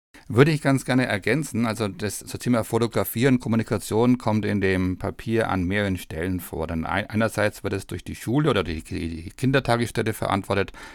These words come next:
andererseits eben durch, durch die Eltern. Und hier haben wir gerade das Kapitel, wo man sich an die Eltern richtet. Und da ist der Hinweis, Achtung, nicht alles, was technisch geht, ist auch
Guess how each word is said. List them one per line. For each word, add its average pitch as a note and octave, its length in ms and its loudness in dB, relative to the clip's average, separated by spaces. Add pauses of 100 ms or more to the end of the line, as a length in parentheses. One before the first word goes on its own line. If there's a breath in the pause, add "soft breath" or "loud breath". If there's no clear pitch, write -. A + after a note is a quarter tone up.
(200 loud breath)
andererseits G2+ 500 0
eben F#2 300 0
durch, F2+ 260 -6
durch - 180 -8
die D2 120 -8
Eltern. A#2 480 2 (420 loud breath)
Und G2+ 220 0
hier A#2+ 420 4
haben G#2+ 140 2
wir G#2 120 2
gerade F#2+ 280 4
das G2 140 -2
Kapitel, G#2+ 600 0
wo G2 140 -2
man G2+ 260 -2
sich F#2+ 140 -6
an F#2 100 0
die F2 180 -4
Eltern A#2 380 0
richtet. A2 320 -2
Und G#2 120 0
da G2+ 100 2
ist G2+ 160 -4
der G2+ 80 0
Hinweis, G#2+ 500 2 (580 loud breath)
Achtung, A#2+ 460 4
nicht G#2 240 -2
alles, A2 420 0
was F#2 220 -2
technisch - 460 -2
geht, G#2 280 0
ist G#2+ 300 -4
auch F#2 340 0